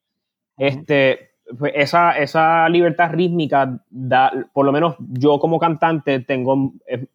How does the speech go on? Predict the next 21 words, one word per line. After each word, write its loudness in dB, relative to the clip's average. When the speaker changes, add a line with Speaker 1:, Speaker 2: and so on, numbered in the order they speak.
Speaker 2:
se -4
me 4
es -4
más -4
fácil 0
añadirle 0
colo-, -2
colores 2
y 2
expresar 0
y -2
uno -4
darle 2
más 0
inflexión -2
a -2
lo -2
que -4
uno -4
está -4
cantando, -4